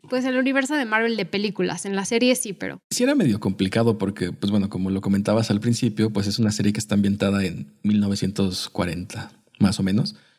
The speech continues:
Speaker 2: Entonces, pues, sabemos que Steve Rogers se salvó por el suero del supersoldado y por estar congelado. Entonces,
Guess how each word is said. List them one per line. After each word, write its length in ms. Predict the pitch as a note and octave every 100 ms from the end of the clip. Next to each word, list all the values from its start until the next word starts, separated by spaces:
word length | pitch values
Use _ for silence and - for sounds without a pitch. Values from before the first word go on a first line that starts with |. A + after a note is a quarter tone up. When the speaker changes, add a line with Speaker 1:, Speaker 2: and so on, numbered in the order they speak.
| _ _ _
Speaker 2:
Entonces, 1000 | A#2 A#2 A#2 C3 B2 - C3 B2+ A#2+ -
pues, 120 | - -
sabemos 360 | G#2+ G#2+ G#2+
que 100 | -
Steve 220 | - G2+
Rogers 200 | G#2 G#2
se 80 | G2+
salvó 280 | - G2 G2+
por 180 | G#2 F#2+
el 140 | F#2+
suero 200 | - G2
del 100 | F#2+
supersoldado 640 | A2 G2+ A2+ C#3 D3 B2+ A#2+
y 60 |
por 120 | A2 G2+
estar 200 | - G2
congelado. 500 | G#2 G#2 C#3 C3 A#2+
Entonces, 640 | A#2 A#2 A2+ - A#2+ A2